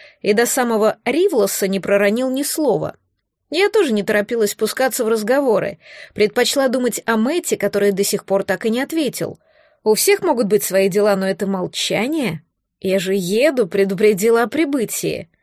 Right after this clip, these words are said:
Показавшаяся на горизонте эльфийская столица вытеснила из головы мысли об однокурснике. Белоснежные величественные здания издалека пестрели разноцветными крышами,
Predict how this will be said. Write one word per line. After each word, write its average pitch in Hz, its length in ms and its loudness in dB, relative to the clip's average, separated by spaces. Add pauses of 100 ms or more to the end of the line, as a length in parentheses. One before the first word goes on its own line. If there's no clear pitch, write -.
(760)
Показавшаяся 302 720 2
на 269 100 -2
горизонте 277 520 0
эльфийская 269 460 0
столица 240 680 -2 (380)
вытеснила 320 600 2
из 254 100 -2
головы 269 360 2
мысли 269 320 -2
об 233 120 0
однокурснике. 165 960 -4 (460)
Белоснежные 285 680 2
величественные 247 760 0
здания 262 440 0
издалека 226 440 2
пестрели 247 640 0
разноцветными 220 800 -2
крышами, 208 760 -4